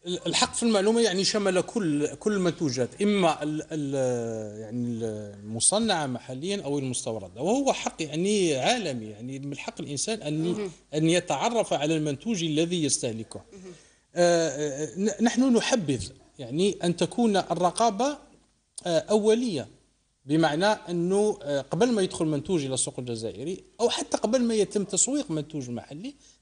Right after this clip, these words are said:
Speaker 1: أن تكون هنالك أدوات رقابية مخبرية. ولكن للأسف الشديد ما لاحظناه وما نلاحظه، ولا، آه، أظن أن الكثير سوف، آه، يعني، آه، يعارضني فيما أقول،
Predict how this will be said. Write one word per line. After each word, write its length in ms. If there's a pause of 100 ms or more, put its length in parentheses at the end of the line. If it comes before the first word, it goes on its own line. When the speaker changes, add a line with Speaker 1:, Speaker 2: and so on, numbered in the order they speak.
Speaker 1:
أن 60
تكون 300
هنالك 400
أدوات 460
رقابية 600 (340)
مخبرية. 680 (540)
ولكن 360
للأسف 380
الشديد 420 (300)
ما 360
لاحظناه 640
وما 260
نلاحظه، 580 (640)
ولا، 580
آه، 320
أظن 260
أن 220
الكثير 460
سوف، 360
آه، 240
يعني، 800
آه، 140
يعارضني 640
فيما 340
أقول، 260